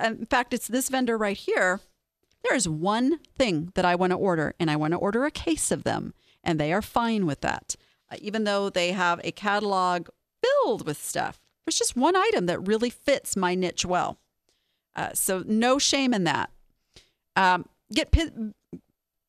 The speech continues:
business cards. Gosh, why couldn't I say that word? Uh, business cards. So you remember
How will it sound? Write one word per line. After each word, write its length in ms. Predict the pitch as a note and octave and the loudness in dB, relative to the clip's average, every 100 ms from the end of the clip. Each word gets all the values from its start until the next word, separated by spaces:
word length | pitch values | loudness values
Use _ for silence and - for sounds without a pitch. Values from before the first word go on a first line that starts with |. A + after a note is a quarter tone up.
| _ _ _ - | _ _ _ -2
business 420 | B3+ A3 E3+ - | 0 0 -4 -4
cards. 460 | D#3+ C3 - - | -4 -4 -4 -6
Gosh, 260 | - A3+ - | -6 -6 -4
why 140 | D#3+ | -4
couldn't 180 | F3+ C4+ | -2 -2
I 20 | |
say 200 | C4 B3+ | -2 -4
that 200 | A#3 A3+ | -2 -2
word? 280 | - B2+ B2 _ _ _ - | -2 -4 -6 _ _ _ 0
Uh, 220 | F#3 E3+ - | 2 2 0
business 440 | G3 F#4+ D#4+ D4+ - | 0 2 2 0 2
cards. 320 | G3+ F3 - | 2 2 2
So 100 | A3+ | 2
you 300 | G#3 B3+ D4+ | 2 0 0
remember 1040 | C4+ A#3 A#3 C#4 F#4+ E4+ F#3 D#3+ D#3+ | 0 0 2 2 2 2 4 4 2